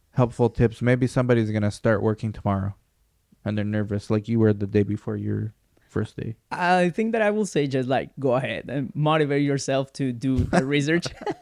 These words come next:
Speaker 2: Like,
Speaker 1: That's good.
Speaker 2: yeah, that's, I, I mean, if you don't have, like, the motivation, if you're doubting yourself,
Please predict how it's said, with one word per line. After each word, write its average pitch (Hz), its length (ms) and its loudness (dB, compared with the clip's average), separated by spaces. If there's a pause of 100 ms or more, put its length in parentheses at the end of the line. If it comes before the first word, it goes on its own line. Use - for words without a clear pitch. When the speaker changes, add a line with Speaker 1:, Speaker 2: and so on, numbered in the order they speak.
(1900)
Speaker 2:
Like, 156 240 2
Speaker 1:
That's 127 120 -2
good. 208 260 0
Speaker 2:
yeah, 208 220 -4 (140)
that's, 147 300 -6 (140)
I, 131 220 -2
I 165 80 2
mean, 220 240 2
if 147 160 0
you 151 100 4
don't 170 300 2
have, 170 200 2
like, 160 160 0
the 151 60 -4
motivation, 143 500 -2
if 135 180 -4
you're 151 140 2
doubting 175 360 0
yourself, 135 480 -2